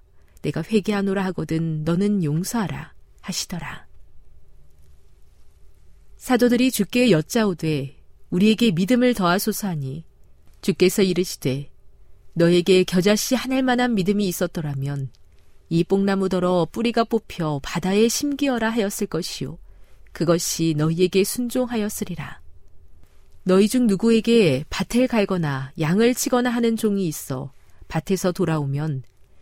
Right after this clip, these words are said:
그더러 곧 와 앉아서 먹으라 할 자가 있느냐? 도리어 그더러 내 먹을 것을 준비하고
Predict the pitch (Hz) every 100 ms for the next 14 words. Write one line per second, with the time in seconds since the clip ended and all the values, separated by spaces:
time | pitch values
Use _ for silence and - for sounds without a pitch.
0 | - - - 190 202 196 147 135 - 214
1 | 156 165 175 165 160 170 202 226 220 220
2 | 170 151 185 220 226 220 214 180 147 135
3 | 175 190 147 135 - _ _ - - -
4 | - _ - 175 175 175 185 175 160 139
5 | 135 - - - - 170 185 160 220 220
6 | 214 233 220 208 202 214 170 147 139